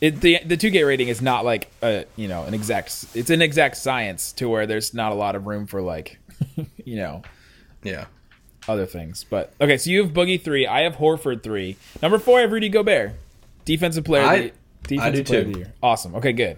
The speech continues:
Speaker 1: Good. I'm glad we're in agreement on that, 'cause if we weren't, I would be, <laughs> I would be upset. And I have him above guys like, you know, Towns, and I have him above, um, DeMarcus Cousins too, because that de-, that defense at the five position is so important. Um,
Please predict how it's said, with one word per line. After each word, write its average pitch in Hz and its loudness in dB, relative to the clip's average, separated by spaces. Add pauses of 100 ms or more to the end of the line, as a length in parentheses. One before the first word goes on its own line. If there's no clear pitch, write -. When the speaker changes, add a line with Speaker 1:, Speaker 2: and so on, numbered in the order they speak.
(120)
Speaker 1:
Good. 113 -2
I'm 110 -6
glad 151 2
we're 165 2
in 151 0
agreement 127 0
on 104 -6
that, 107 0
'cause 113 -10
if 117 -6
we 135 0
weren't, 127 -2
I 113 0
would 120 0
be, 131 -8 (400)
<laughs> - -20
I - -4
would - -2
be 127 -2
upset. 107 -6 (380)
And 170 4
I 196 8
have 220 0
him 226 0
above 160 2
guys 127 0
like, 120 -4
you 123 -6
know, 107 -2
Towns, 113 -4
and 120 -2
I 139 2
have 175 4
him 185 -4
above, 165 0 (520)
um, 123 0
DeMarcus 160 0
Cousins 180 0
too, 147 0
because 139 0
that 127 -2
de-, 131 -6 (120)
that 131 0
defense 180 0
at 156 -2
the 135 -8
five 135 2
position 117 -6
is 107 -8
so 131 4
important. 101 -8 (680)
Um, 90 -8